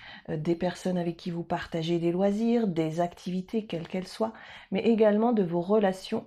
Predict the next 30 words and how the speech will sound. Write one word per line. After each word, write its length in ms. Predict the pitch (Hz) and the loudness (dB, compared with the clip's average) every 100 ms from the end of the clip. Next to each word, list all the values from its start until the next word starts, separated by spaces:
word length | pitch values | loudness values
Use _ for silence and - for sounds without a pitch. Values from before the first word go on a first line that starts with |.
| - | -14
familiales. 760 | - 214 190 175 160 - - - - - - - - | -2 0 0 -2 -4 -6 -8 -14 -20 -20 -18 -18 0
Et 280 | 185 220 | 4 4
je 120 | 220 202 | 4 2
ne 120 | 190 | 2
vais 120 | 180 | 0
pas 280 | 175 208 214 | 4 4 4
oublier 460 | 226 202 196 196 214 | 2 2 2 2 0
forcément 600 | 185 - 180 185 196 - | -2 -6 -4 0 0 0
le 260 | 180 202 233 | 2 4 4
côté 320 | 214 202 180 | 2 2 0
ennuyeux 540 | 175 180 196 233 233 | 0 0 2 4 2
de 280 | 160 156 202 | 0 -2 2
l'histoire, 760 | 247 202 180 - 185 196 220 214 | 4 2 -2 -6 -2 0 0 0
je 140 | 180 | 2
vais 120 | 196 | 2
parler 480 | 208 175 170 202 - - | 2 0 -2 -2 -2 0
également 480 | 202 180 170 185 - | 2 2 0 -2 -2
de 200 | 170 226 | 2 2
vos 280 | 208 180 | 4 0
emmerdes, 580 | 165 156 156 214 233 180 - - - | -2 -2 0 2 2 -2 -6 -16 -12
vos 300 | - 202 240 | 2 6 6
ennuis, 540 | 202 185 170 185 214 214 | 4 2 2 4 2 0
vos 260 | 160 180 226 | 2 6 6
problèmes 480 | - 202 180 180 | 4 0 4 2
relationnels 840 | 175 175 160 151 170 160 170 196 226 - - _ | 2 0 -2 -6 -6 0 0 0 -2 -8 -20 _
et 120 | 180 | 4
les 220 | 175 214 | 6 6
blocages 540 | 220 208 202 202 220 - | 8 6 6 2 0 -4
qui 140 | 190 | -4
empêchent, 580 | 180 175 190 202 202 - | -4 -2 -2 -2 -2 -4